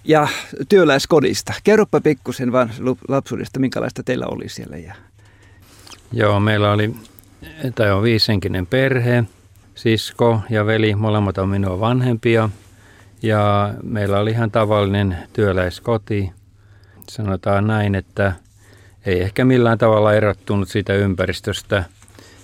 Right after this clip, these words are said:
Speaker 2: eh, mitään vaurautta ei kovinkaan monessa perheessä ollut, mutta suht tyytyväisiä oltiin ja mentiin, mentiin päivästä toiseen. Vois sanoa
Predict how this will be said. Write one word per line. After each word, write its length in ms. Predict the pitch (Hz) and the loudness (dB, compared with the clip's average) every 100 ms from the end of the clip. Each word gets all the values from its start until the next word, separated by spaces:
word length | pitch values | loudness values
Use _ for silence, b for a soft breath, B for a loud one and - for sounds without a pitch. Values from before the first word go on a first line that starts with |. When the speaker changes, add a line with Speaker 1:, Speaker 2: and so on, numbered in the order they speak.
| b 139 | b -10
Speaker 2:
eh, 180 | 104 | -6
mitään 360 | 104 101 104 101 | -6 -4 0 0
vaurautta 600 | 104 98 95 98 95 101 | 2 2 0 -2 -2 -2
ei 80 | 95 | 0
kovinkaan 500 | 101 95 92 92 92 | 0 -2 0 0 0
monessa 340 | 95 90 - 95 | 0 -4 -6 -4
perheessä 500 | 98 95 87 - 120 | -2 -2 -6 -4 -2
ollut, 300 | 127 117 104 | 0 0 0
mutta 360 | 98 - 104 92 - _ b b b b b - | -2 -4 -4 -6 -8 _ b b b b b -10
suht 280 | - 101 - | -6 -6 -2
tyytyväisiä 680 | 107 95 98 95 92 101 120 | -2 0 0 -2 0 0 2
oltiin 420 | 113 104 104 98 | 2 0 -2 0
ja 100 | 98 | 0
mentiin, 500 | 98 92 98 92 92 - - | -2 -4 -4 -4 -4 -10 -6
mentiin 360 | 107 92 95 | -6 -4 -4
päivästä 480 | 90 98 92 87 - - | -2 -2 -2 -4 -10 -4
toiseen. 720 | 98 90 85 110 110 107 101 _ b b b b b b b b b - | -2 -2 -4 -6 -6 -8 -12 _ b b b b b b b b b -4
Vois 220 | 104 - | -4 -2
sanoa 220 | 104 101 | -2 -2